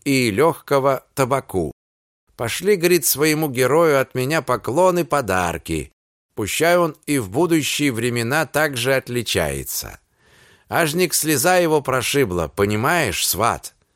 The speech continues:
Безудержно хвастал Пантелей Прокофьевич и пристально глядел в лицо свата, стараясь угадать произведённое впечатление.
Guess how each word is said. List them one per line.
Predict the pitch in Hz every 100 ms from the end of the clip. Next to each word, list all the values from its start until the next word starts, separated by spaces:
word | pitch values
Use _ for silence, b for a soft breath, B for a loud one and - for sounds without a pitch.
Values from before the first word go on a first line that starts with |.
| _
Безудержно | 90 87 165 165 147 123 139
хвастал | 113 98 127 131 - 131 110
Пантелей | 113 98 107 107 127
Прокофьевич | 107 92 - 147 143 139 123 120 - - _ _ _
и | - 113
пристально | 143 190 185 175 160 151 156
глядел | 123 120 110 127 165
в | 127
лицо | 113 113 - 127
свата, | - 104 131 170 170 160 147 -
стараясь | - - 101 131 131 113
угадать | 113 104 95 135 139 - - _ _
произведённое | - 110 87 92 85 117 123 120 117 101
впечатление. | - 101 - 101 - 85 80 65 60